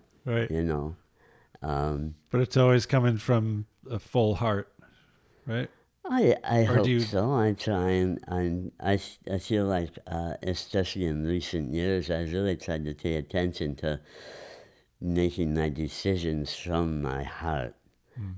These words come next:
Speaker 2: I, uh, I grew up in the nineteen fifties into the sixties, and, uh, I was the oldest of seven children,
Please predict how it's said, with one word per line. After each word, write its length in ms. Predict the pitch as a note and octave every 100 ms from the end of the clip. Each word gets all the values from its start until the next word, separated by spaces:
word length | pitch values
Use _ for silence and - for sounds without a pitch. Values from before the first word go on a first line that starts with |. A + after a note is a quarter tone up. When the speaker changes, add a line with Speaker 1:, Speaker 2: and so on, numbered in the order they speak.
| -
Speaker 2:
I, 260 | E2 D#2 D#2
uh, 240 | D2+ C#2+ A#1+ - -
I 380 | A#2+ B2 F2+ - _ _ _ _ _ - E2
grew 220 | G2 G#2
up 340 | G2+ G#2 - - -
in 160 | E2 E2
the 80 | E2
nineteen 580 | F2 G2 - F#2+ D2+ C2+
fifties 600 | - G#2 - G2+ F#2 E2+
into 280 | F2 F2+ D2
the 120 | D2
sixties, 880 | - G2+ F2 - E2 D2+ C#2 - - _ _ _ - - _ _ _ _
and, 760 | - D#2 D2+ D2+ C#2+ D2+ D2 - -
uh, 320 | C#2+ C#2 D2
I 80 | -
was 180 | F2+ D#2
the 140 | E2+ B1
oldest 580 | F#2 G2+ F2 F2+ - -
of 220 | D#2+ C#2+
seven 800 | - - G2 F2+ D#2+ D#2+ D2 D2+ - - _ _ _ -
children, 720 | - F2+ D#2+ C#2 C#2 C#2+